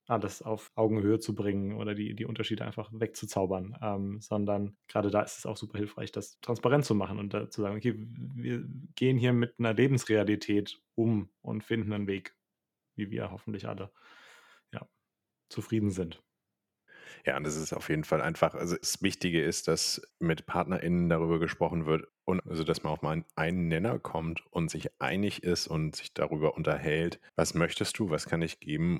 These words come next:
Speaker 2: und das aushandelt. Und aktiv sich auch immer wieder die Frage stellt,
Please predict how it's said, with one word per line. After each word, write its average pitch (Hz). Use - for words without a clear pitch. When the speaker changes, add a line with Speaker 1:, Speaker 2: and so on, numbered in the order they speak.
Speaker 2:
und 165
das -
aushandelt. 78
Und 80
aktiv -
sich -
auch 82
immer 90
wieder 80
die 82
Frage -
stellt, 71